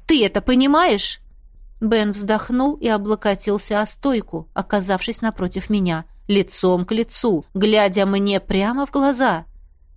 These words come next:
«Или вся жизнь решать тебе». «Вся жизнь?» Я приподняла брови. «И что ты предлагаешь?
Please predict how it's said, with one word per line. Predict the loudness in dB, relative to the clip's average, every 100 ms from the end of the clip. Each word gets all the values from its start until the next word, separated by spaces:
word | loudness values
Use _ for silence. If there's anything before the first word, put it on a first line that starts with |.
| -2
«Или | 2 4 4 2 0 -6
вся | -6 -4 -2 -4
жизнь | -2 -2 -2 -2 -6 _
решать | -2 0 0 -4 -4 -4
тебе». | -4 0 -2 -4 -12 -20 -20 -20 _ -20 -20 -20 -20 -20 -20 -20 -20 -20 -20 -16
«Вся | -6 -2 0 2 2
жизнь?» | 4 2 2 0 -8 -12 -20 -20 -14
Я | -4 -2 0
приподняла | 0 0 0 0 2 2 0
брови. | 0 0 -2 -8 -12 -20 -20 -2
«И | 0
что | 2 2
ты | 2 2
предлагаешь? | 2 2 0 0 -2 -2 -8